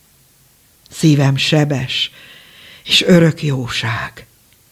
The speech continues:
Istenülő vágyaimba kilátott. Ó, vakszívű,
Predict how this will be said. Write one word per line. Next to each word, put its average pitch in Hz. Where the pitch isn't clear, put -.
Istenülő 143
vágyaimba -
kilátott. -
Ó, 143
vakszívű, -